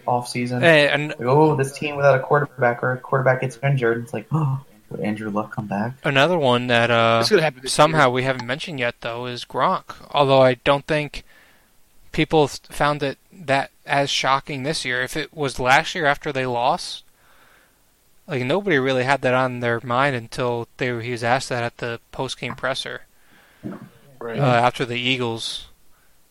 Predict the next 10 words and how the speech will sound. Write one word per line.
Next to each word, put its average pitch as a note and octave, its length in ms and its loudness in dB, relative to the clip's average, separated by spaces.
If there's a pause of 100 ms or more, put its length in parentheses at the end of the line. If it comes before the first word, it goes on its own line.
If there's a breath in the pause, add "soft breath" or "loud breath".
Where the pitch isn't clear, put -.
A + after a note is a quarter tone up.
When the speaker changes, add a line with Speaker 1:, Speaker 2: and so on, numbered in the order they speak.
(240)
Speaker 2:
And C3 160 -6
then A#2+ 120 2
we B2+ 80 -4
were B2 80 0
like, A2+ 160 0
"Wait, C3 180 -4
what? B2 320 -4
He's B2 320 -8
considering C#3 400 -6
retirement?" D3 560 -4